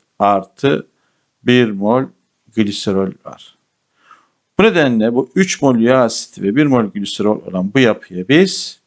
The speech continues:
ha-, halk arasında yaygınlıkla kullanılan bir kavram var. Trigliserit denir. Bu özellikle biyokimya laboratuvarlarında sıklıkla karşına çıktığımız bir durum. Şöyle güzel yazamadım.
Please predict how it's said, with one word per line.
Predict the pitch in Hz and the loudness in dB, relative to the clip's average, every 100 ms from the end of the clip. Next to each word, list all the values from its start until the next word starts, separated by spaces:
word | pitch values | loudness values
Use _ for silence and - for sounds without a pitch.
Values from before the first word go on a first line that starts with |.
| _ _ _ | _ _ _
ha-, | - - | -8 -6
halk | - 123 123 | -2 -2 -2
arasında | - - - - 101 | -10 -12 -12 -8 -2
yaygınlıkla | 117 120 120 113 - _ _ | 0 0 -4 -6 -10 _ _
kullanılan | _ 101 123 | _ -4 -2
bir | 113 | -4
kavram | - 104 98 104 - | -2 -2 0 -4 -6
var. | - - - _ _ _ _ _ _ _ - _ _ _ | -14 -20 -20 _ _ _ _ _ _ _ -20 _ _ _
Trigliserit | - 147 156 - - _ _ _ _ _ _ _ _ _ _ _ _ _ _ _ - 113 117 - 107 107 _ | -2 0 0 -2 -12 _ _ _ _ _ _ _ _ _ _ _ _ _ _ _ -4 -2 0 -2 -2 -4 _
denir. | - _ - - - _ _ _ _ _ _ _ _ _ _ _ | -20 _ -20 -20 -20 _ _ _ _ _ _ _ _ _ _ _
Bu | 135 | 0
özellikle | 131 117 131 117 - 104 | 0 2 -2 -2 -4 0
biyokimya | 107 101 - 107 107 | 0 0 0 0 0
laboratuvarlarında | 92 90 - - - - - - 127 131 - | -2 -6 -14 -12 -12 -12 -16 -6 -6 -6 -12
sıklıkla | - - - _ 110 | -16 -16 -18 _ -6
karşına | - 90 92 - 101 | -4 -4 -4 -10 -12
çıktığımız | - - - 101 - - | -14 -14 -10 -10 -12 -16
bir | - | -8
durum. | 113 143 151 _ _ _ _ _ _ | -4 -4 -6 _ _ _ _ _ _
Şöyle | - - - | -14 -10 -10
güzel | 104 104 98 87 | -8 -6 -4 -6
yazamadım. | - - - - 135 | -8 -14 -16 -14 -16